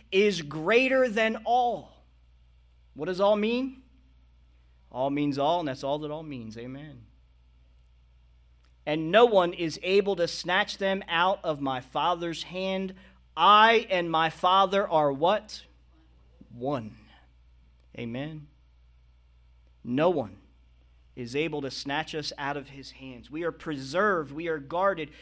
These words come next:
we are kept in loving care in the almighty hands of Jesus Christ himself, the sovereign,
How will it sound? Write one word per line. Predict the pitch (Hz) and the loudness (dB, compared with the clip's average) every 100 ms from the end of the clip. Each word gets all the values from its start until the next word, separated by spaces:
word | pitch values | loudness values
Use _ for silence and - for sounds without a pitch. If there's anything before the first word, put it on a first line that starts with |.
| - | -16
we | 151 190 | -2 4
are | 190 | 4
kept | 185 - 214 226 226 | 2 -2 2 2 2
in | - 180 170 | -6 -4 -2
loving | 165 202 202 208 | 2 2 2 -4
care | 196 202 208 170 156 - - | -6 -6 -2 0 -2 -10 -6
in | 185 | -4
the | 170 165 | -2 0
almighty | 180 202 208 185 185 175 | 6 6 6 4 4 0
hands | 156 180 151 139 139 139 - _ _ _ _ _ _ _ _ _ _ | 0 0 0 0 -2 -6 -14 _ _ _ _ _ _ _ _ _ _
of | 143 127 | -12 -10
Jesus | 127 147 156 160 | -4 -2 -2 -6
Christ | - 156 147 147 | -8 -6 -6 -6
himself, | - 135 131 120 101 98 - - _ _ _ _ _ _ _ _ _ _ _ _ _ _ _ _ | -6 -6 -6 -12 -12 -16 -20 -20 _ _ _ _ _ _ _ _ _ _ _ _ _ _ _ _
the | 127 | -10
sovereign, | - 151 147 139 113 110 107 | -2 2 2 2 -4 -12 -16